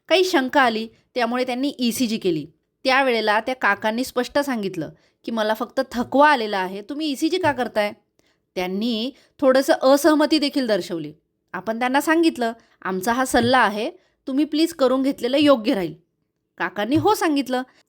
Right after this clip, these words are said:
आणि ईसीजी केल्यानंतर समजलं की हा सायलेंट हार्ट अटॅक आहे. त्यांना डायबिटीस आहे हे माहितीच नाहीये. शुगर केल्यानंतर कळलं की त्यांची शुगर ही नॉन रेकॉर्डेबल आहे,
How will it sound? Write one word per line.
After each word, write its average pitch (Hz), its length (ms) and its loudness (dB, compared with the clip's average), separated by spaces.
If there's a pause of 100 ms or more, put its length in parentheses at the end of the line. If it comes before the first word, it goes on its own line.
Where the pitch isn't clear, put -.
(160)
आणि 240 320 0
ईसीजी 262 300 2
केल्यानंतर 277 580 0
समजलं 202 680 -2 (400)
की 285 120 2
हा 214 520 2
सायलेंट 240 600 0
हार्ट 208 260 -2
अटॅक 214 280 -6
आहे. 165 240 -6 (400)
त्यांना 233 300 2
डायबिटीस 240 680 -2
आहे 226 300 2
हे 269 180 2
माहितीच 285 520 2
नाहीये. 214 300 -4 (380)
शुगर 254 360 2
केल्यानंतर 294 540 2
कळलं 254 320 0
की 277 140 -6
त्यांची 247 440 -4
शुगर 226 440 2 (220)
ही 320 140 0
नॉन 285 380 4
रेकॉर्डेबल 277 540 4
आहे, 165 300 -8